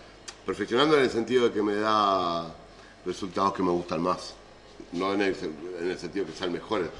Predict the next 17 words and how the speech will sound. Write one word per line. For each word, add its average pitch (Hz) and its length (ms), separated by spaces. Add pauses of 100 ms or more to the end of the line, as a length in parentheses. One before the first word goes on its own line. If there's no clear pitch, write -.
(220)
Cualquier 107 360
método 110 420
es 92 60
válido, 104 460 (360)
cada 90 240
quien 101 200
tiene 95 180
el 90 80
suyo 110 680
y, 87 60
y, 80 460 (760)
y 92 60
yo 104 200
tengo 95 240
varios, 95 400
de 90 120
hecho, 76 340